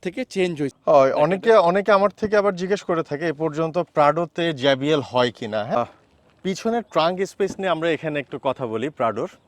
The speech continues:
Speaker 1: বলুন।
Speaker 2: আমরা যদি পিছে, আহ, প্যাসেঞ্জার সিটের, আহ, লেগ স্পেস এবং হেডরুম নিয়ে যদি চিন্তা করি, there are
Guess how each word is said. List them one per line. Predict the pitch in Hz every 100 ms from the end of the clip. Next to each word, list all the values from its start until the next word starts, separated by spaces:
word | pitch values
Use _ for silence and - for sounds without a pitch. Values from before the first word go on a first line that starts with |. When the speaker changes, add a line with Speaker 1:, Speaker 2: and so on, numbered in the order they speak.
| _ _ _ 143
Speaker 1:
বলুন। | 147
Speaker 2:
আমরা | 139 156
যদি | 165 165 196 - _ _ _ _
পিছে, | 180 180 156 131 196
আহ, | _ _ _ _ _ 123 120 113 113 110 110 110 -
প্যাসেঞ্জার | 143 - 185 190
সিটের, | 180 - 131 143 - _ _ _ _
আহ, | 120 113 107 107 107 117
লেগ | 139 156
স্পেস | 180 - 180 214 190
এবং | 143 135 151 104
হেডরুম | 135 139 151 175
নিয়ে | 175 175
যদি | 170 180
চিন্তা | - 165 165
করি, | 143 143 220 - _ _ -
there | 127 135 147
are | 151 139